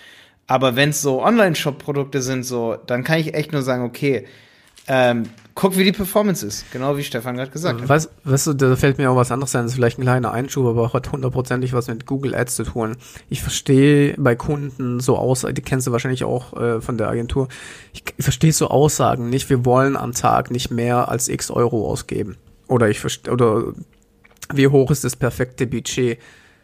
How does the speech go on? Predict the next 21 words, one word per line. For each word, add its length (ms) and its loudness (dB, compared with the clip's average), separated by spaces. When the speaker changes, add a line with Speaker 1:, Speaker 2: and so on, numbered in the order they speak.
Speaker 2:
Ich, 260 -6
das 160 0
hatten 140 0
wir, 80 0
glaub 160 4
ich, 80 -2
schon 100 -2
mal 100 4
besprochen, 520 -4
aber 280 0
das 200 -2
ist 120 -8
genau 200 2
das, 220 2
was 120 -2
wir 60 0
gerade 260 -2
besprochen 320 -4
haben. 160 -4
Wenn 240 -2
du 280 -2